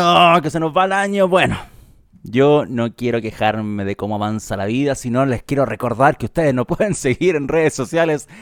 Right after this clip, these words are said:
arroba T X Plus, tanto en Instagram, Twitter, Facebook, eh, LinkedIn, YouTube, y en el caso de nosotros, de Oh My Geek, específicamente, arroba Oh My Geek en Twitter, y Oh My Geek Net en YouTube,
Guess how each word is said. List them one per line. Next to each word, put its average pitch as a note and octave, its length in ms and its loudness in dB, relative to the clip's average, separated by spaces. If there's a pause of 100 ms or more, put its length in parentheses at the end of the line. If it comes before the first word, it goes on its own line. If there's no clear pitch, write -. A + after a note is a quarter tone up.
(200)
arroba D#3+ 440 8
T F#3+ 120 4
X F#3 180 0
Plus, - 460 -2 (280)
tanto F#3 340 4
en E3+ 80 8
Instagram, G3 600 4
Twitter, E3 420 2
Facebook, - 1040 -2
eh, A#2 340 2
LinkedIn, B2 920 0
YouTube, B2+ 580 -2 (300)
y G2 80 -8
en F#2+ 80 -6
el F#2 120 -10
caso G#2 360 -6
de G2+ 120 -6
nosotros, C3 440 -4
de A2+ 180 -2
Oh C#3 140 -2
My D#3 160 -4
Geek, C3+ 300 -12
específicamente, A#2+ 880 -10
arroba A2 360 2
Oh G#2+ 80 2
My G#2+ 140 -2
Geek G2+ 320 -10
en G2 320 -10
Twitter, E3 400 -2 (420)
y E3+ 240 0
Oh D#3 100 6
My F3+ 140 2
Geek D#3 260 -2
Net D3+ 540 -2
en D#3 720 -2
YouTube, F#3+ 460 -4